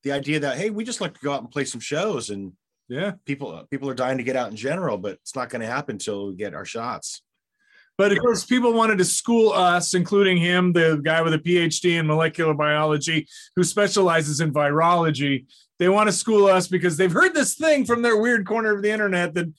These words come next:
Speaker 2: that totally makes sense to them, and, and, uh, we're gonna, we're gonna stick with what science tells us.
Speaker 1: Yeah, I like the, the chips in the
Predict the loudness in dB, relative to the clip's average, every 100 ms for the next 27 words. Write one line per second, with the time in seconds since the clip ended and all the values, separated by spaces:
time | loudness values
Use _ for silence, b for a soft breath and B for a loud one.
0 | b b -2 -2 -2 -14 -6 4 6 6
1 | 4 2 0 0 0 0 0 2 2 -2
2 | -2 -2 -2 -4 -4 -6 -4 -4 -6 -6
3 | -6 -10 _ _ _ _ _ -20 -10 -4
4 | -2 0 -2 -2 -2 0 -2 0 -2 -2
5 | -4 -2 -4 -4 -4 -4 -6 -6 -6 -6
6 | -6 -6 -6 -8 -12 _ _ _ -6 -2
7 | -2 -2 -2 -2 -4 -6 -6 -6 -6 -6
8 | -6 -8